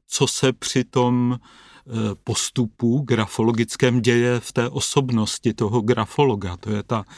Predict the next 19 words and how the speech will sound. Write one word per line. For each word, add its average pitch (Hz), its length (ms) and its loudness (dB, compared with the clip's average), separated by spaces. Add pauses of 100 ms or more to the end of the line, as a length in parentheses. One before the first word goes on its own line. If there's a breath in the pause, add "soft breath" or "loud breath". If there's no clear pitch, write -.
(160 loud breath)
všímavost 110 880 0
vlastně, 107 520 -4
ta 127 100 -4
mindfulness, 107 880 -4 (400 loud breath)
ta 95 160 -14 (220 loud breath)
reflexe, 127 840 4 (280 loud breath)
co 139 220 6
v 120 80 4
nás 127 320 4
vlastně 117 600 2
při 120 280 2
tom 117 540 2 (340 soft breath)
rozboru 117 1080 2 (140)
nabíhá 113 800 0
za 110 180 -4
třeba 101 280 -8
minulé 110 480 0
zkušenosti, 107 840 -6
představy 101 720 -6